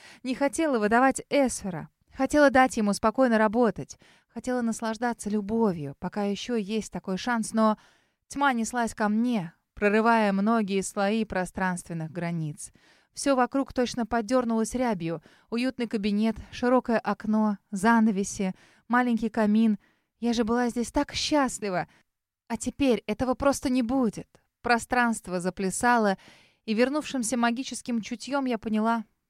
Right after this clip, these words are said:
всё. Наша беготня окончена.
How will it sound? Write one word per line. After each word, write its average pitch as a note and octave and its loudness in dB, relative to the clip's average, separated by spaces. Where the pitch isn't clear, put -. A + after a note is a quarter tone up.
всё. - -10
Наша A#3+ -4
беготня G#3 -2
окончена. F3+ -8